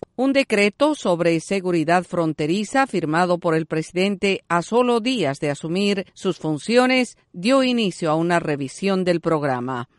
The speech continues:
Ahora, la administración se concentrará, en cambio, en un proceso más enfocado para los refugiados en Centroamérica y trabajará con el gobierno de Costa Rica,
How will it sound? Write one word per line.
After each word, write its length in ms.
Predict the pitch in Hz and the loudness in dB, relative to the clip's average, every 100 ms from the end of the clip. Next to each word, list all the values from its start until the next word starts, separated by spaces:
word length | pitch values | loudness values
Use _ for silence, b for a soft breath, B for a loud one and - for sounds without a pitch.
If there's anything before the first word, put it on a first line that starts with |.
| - | -4
Ahora, 520 | 156 156 196 247 277 - | 0 4 4 4 2 -2
la 160 | 175 165 | -2 -2
administración 1000 | 160 170 160 - 135 - 220 226 247 - | 0 0 -2 -2 -8 -4 -2 0 -2 -6
se 240 | - 196 170 | -6 -4 -2
concentrará, 960 | 175 160 240 262 220 185 170 170 175 _ | -2 -2 0 -2 0 0 4 2 0 _
en 240 | 196 180 151 | 0 0 0
cambio, 480 | 202 233 233 254 247 | 2 2 2 0 0
en 80 | |
un 120 | 202 190 | 0 -2
proceso 560 | 175 156 202 190 190 | -2 -2 -4 -2 -2
más 320 | 185 202 202 - | 0 0 0 -4
enfocado 720 | 208 175 180 - 240 254 160 | -4 -2 -4 0 2 2 0
para 240 | 160 151 151 | 0 0 2
los 180 | 147 | 0
refugiados 760 | 175 208 165 - 185 185 165 - | -2 -4 -4 -4 0 2 0 -4
en 120 | 151 | -8
Centroamérica 880 | 143 151 143 175 226 254 226 254 233 B | -6 -6 -2 0 2 0 2 2 2 B
y 160 | - 247 | -4 0
trabajará 580 | 226 233 226 240 247 240 | 2 2 2 0 0 0
con 220 | 165 160 | -2 -4
el 100 | 147 | -4
gobierno 420 | 151 190 208 202 | -4 -4 -2 -2
de 120 | 190 | -4
Costa 340 | 175 175 - 185 | -4 -6 -4 -4
Rica, 480 | 233 240 - 139 | -4 -4 -2 -2